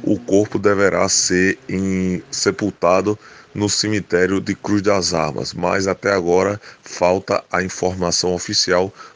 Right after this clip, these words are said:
por parte da família. Dijardi deixou a viúva,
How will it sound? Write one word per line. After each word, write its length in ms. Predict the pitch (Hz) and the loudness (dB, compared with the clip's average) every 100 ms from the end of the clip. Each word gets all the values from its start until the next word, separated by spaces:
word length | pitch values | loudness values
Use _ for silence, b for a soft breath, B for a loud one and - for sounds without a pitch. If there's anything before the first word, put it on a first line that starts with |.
| - | -4
por 180 | 101 - | -4 -4
parte 340 | - 87 - | -2 -2 -2
da 160 | 92 90 | -2 -2
família. 560 | 104 95 85 76 62 - B B B | 0 0 0 0 -2 -10 B B B
Dijardi 680 | 90 82 90 107 127 123 123 B B - | -4 -2 0 0 0 -2 -4 B B -4
deixou 440 | 95 87 - 90 | -2 0 0 0
a 40 | |
viúva, 640 | 90 90 87 92 85 73 | 0 0 2 2 2 -2